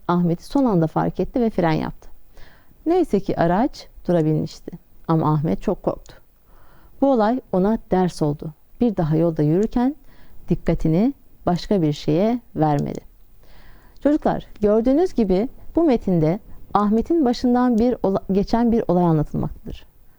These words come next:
Bu olay anlatılırken kişi, yer ve zaman unsurlarına yer verilmiştir. Bunlar hikaye unsurlarıdır ve öyküleyici metinlerde hikaye unsurları bulunur.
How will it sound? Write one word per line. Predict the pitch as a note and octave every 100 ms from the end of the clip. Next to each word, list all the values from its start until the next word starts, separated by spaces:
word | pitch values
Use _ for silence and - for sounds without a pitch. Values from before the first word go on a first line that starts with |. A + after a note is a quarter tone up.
| - - -
Bu | D4
olay | B3 G3 G3 - -
anlatılırken | F3+ F3+ F3+ G3+ A#3+ - D#3 F3+ - - - - -
kişi, | - F#3 - D#3+ F3+ - - - - - - -
yer | F#3+ A3 D4+ E4+ C#4+ - -
ve | G3
zaman | A3 F#3 F3+ A3 A#3
unsurlarına | F3+ E3 E3 D3+ D3+
yer | D#3 D3
verilmiştir. | D3 D3+ D#3 - - - - - - - -
Bunlar | A#3+ C4+ B3+ G4+ - - -
hikaye | F#3 G#3 F#3+ B3+
unsurlarıdır | C4+ C4 C#4 B3+ B3+ C4 C#4 - - - - -
ve | G#3+ - -
öyküleyici | F#3 F#3 G3 F3+ F#3 F3
metinlerde | C4 A3+ G3 E3+ D3+ D3+ A3+ C4+ - - -
hikaye | G#3 - F#3+ G3+
unsurları | E3+ - D3 D3 D#3+ A3 C4 - -
bulunur. | D3+ C#3+ - -